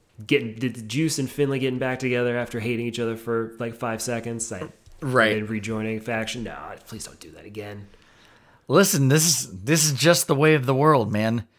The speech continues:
Speaker 1: No.
Speaker 2: I-, if, if, if, if you were like, "Listen, I, I, I joined a cult," I'd be like, "Dude, you can't, you can't be in a cult. It's a cult." When you, and when you're like, "Well, it's not really a cult."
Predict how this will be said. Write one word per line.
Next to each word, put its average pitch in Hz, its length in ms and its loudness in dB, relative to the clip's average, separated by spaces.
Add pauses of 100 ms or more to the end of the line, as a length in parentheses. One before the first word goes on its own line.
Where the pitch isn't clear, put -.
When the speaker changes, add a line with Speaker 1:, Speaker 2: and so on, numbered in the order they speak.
(320)
Speaker 1:
No. 170 160 -2
Speaker 2:
I-, 147 240 6
if, 151 220 4 (260)
if, 165 240 8
if, 170 340 2
if 135 140 2
you 220 140 8
were 220 140 10
like, 175 460 8 (460)
"Listen, 160 480 6 (460)
I, 165 380 8
I, 139 200 4 (200)
I 127 120 8
joined 160 560 8
a - 60 -2
cult," 175 500 6 (280)
I'd 156 220 10
be 180 140 8
like, 135 260 6 (540)
"Dude, 175 400 6 (100)
you 131 120 0
can't, 220 320 6 (140)
you 147 120 0
can't 233 320 4
be 240 160 8
in 220 60 8
a 160 60 4
cult. 226 340 6
It's 160 160 2
a 143 40 -4
cult." 240 420 4 (340)
When 185 140 4
you, 208 180 8
and 156 100 8
when 165 80 8
you're 151 100 8
like, 147 160 8
"Well, 190 160 10
it's 190 160 4
not 175 240 8
really 135 300 8
a 69 40 -6
cult." - 380 -8